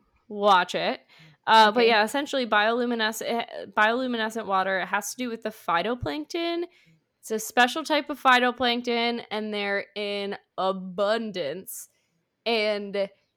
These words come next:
Speaker 1: they gl-, they glow. They
Speaker 2: Uh-huh.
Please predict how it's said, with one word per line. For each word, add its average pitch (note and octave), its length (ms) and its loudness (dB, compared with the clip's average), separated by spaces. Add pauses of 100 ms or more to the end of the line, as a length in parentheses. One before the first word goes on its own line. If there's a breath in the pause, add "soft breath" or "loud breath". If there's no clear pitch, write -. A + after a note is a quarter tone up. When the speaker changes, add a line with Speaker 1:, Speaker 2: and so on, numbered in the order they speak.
(120)
Speaker 1:
they G3+ 680 2 (240)
gl-, F#3+ 600 -6 (180)
they G#3+ 160 0
glow. G3+ 760 0 (320)
They G3+ 500 2
Speaker 2:
Uh-huh. G3+ 100 -16